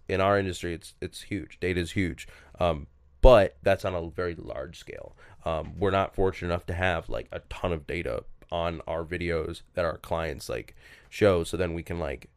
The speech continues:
go and manipulate that data to replicate. Um, but we have some, right? So we still are able to use some of that. But, um, the number one thing for us is a good story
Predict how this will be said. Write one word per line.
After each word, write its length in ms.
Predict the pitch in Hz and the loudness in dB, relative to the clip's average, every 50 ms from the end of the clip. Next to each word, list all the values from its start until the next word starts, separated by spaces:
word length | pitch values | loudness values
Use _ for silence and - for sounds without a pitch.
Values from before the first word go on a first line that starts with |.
| _ - - - _ - - | _ -20 -20 -20 _ -14 -4
go 260 | 78 85 82 80 78 | -2 0 0 0 0
and 280 | 78 73 67 67 - - | -2 -4 -6 -10 -14 -14
manipulate 680 | - 92 92 85 82 80 90 - - 90 85 82 73 - | -10 -8 -6 -6 -2 -4 -4 -2 -2 -2 -2 -2 -4 -4
that 200 | 82 76 - - | -4 -6 -4 -4
data 220 | - 85 78 80 | -4 -4 -4 -4
to 80 | - - | -6 -8
replicate. 800 | 57 53 60 82 90 - - - - - 95 87 - 53 - _ _ - - - | -8 -6 -4 -4 -4 -2 -4 -4 -4 -6 -12 -12 -12 -14 -14 _ _ -16 -8 -4
Um, 360 | 92 90 85 73 76 - - - - _ _ - _ - - - - | -2 -2 -2 -2 -6 -10 -16 -20 -20 _ _ -20 _ -20 -20 -4 6
but 400 | - 139 131 107 95 90 82 - - - - - _ - | 8 8 8 8 6 4 0 -4 -10 -20 -20 -20 _ -6
we 160 | - 120 117 | 2 2 4
have 180 | 113 113 104 - | 6 4 2 2
some, 340 | - - 123 92 - - - - - - | -2 -4 -4 -4 -4 -8 -16 -20 -18 -10
right? 260 | - 90 87 71 - - - | -8 -6 -6 -6 -8 -10 -6
So 120 | - 107 | -4 -2
we 120 | 98 98 90 | -2 -2 -4
still 180 | - - 104 | -2 -2 0
are 140 | 92 90 90 | 0 0 -2
able 140 | 90 82 80 | -4 -8 -10
to 60 | 78 | -14
use 200 | 78 69 65 - | -14 -16 -14 -10
some 160 | - 82 82 | -10 -10 -10
of 60 | - | -8
that. 260 | - - - - - - - - - - | -10 -10 -10 -10 -12 -14 -18 -12 -2 4
But, 380 | - 117 104 92 87 82 - - - - - - - - | 6 6 6 6 4 0 -2 -8 -20 -20 -20 -16 -6 0
um, 360 | 92 90 87 85 78 - - - - - - _ _ - - _ _ _ _ - | 2 2 2 2 0 -2 -8 -14 -20 -20 -20 _ _ -20 -20 _ _ _ _ 0
the 100 | 104 110 | 2 6
number 220 | 107 113 120 131 | 8 8 8 8
one 180 | 123 120 117 107 | 8 6 6 4
thing 180 | 98 110 98 90 | 4 0 -2 -2
for 240 | - - - - | -4 -8 -6 -2
us 320 | - 92 90 90 - - - | 2 2 4 4 2 0 -6
is 360 | - 82 78 80 - - - - - - _ _ _ - _ _ _ - _ _ _ _ _ - 101 101 82 - - - | -8 -10 -10 -10 -12 -16 -20 -20 -20 -20 _ _ _ -20 _ _ _ -20 _ _ _ _ _ -16 -16 -16 -14 -14 -6 -4
a 80 | - 98 | -4 -4
good 460 | 78 78 76 - 104 101 104 104 95 | -4 -6 -4 2 4 4 4 4 0
story 680 | - - - - 98 87 90 98 104 107 117 120 117 | -6 -6 -4 0 2 2 4 4 4 4 2 2 -2